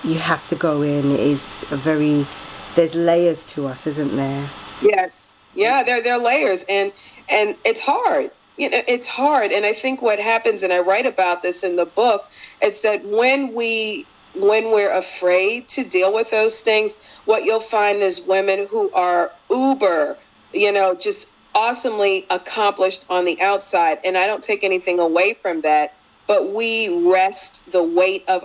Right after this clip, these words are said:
Speaker 2: our lives on volumes that will vanish.
Speaker 1: Yes.
Speaker 2: And so we, we have to go deeper if we really want to leave a legacy, if we want to pass a baton to,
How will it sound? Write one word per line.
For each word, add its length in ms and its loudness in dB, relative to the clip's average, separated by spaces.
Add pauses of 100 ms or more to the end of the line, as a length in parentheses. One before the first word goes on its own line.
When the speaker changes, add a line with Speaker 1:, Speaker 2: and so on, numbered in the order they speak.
Speaker 2:
our 340 2
lives 720 0 (360)
on 240 2
volumes 760 0
that 200 2
will 140 0
vanish. 840 -2
Speaker 1:
Yes. 360 -12
Speaker 2:
And 180 2
so 600 2 (120)
we, 380 0
we 260 2
have 320 0
to 100 0
go 380 2
deeper 640 -2
if 240 0
we 120 -4
really 220 2
want 220 2
to 80 0
leave 300 2
a 60 2
legacy, 880 0 (320)
if 180 2
we 140 2
want 320 0
to 260 2
pass 380 0
a 20 -4
baton 540 -2
to, 320 0